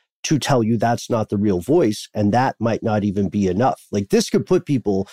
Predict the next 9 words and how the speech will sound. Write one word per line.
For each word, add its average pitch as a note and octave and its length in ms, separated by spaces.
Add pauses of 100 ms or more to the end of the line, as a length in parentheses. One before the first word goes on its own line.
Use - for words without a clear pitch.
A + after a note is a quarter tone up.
(180)
in G2+ 160
very, C3+ 460
very G#2+ 320
dangerous A2 560
situations G2+ 760
very A2+ 360
quickly. E2+ 520
It, G#2 180
it's, G#2+ 320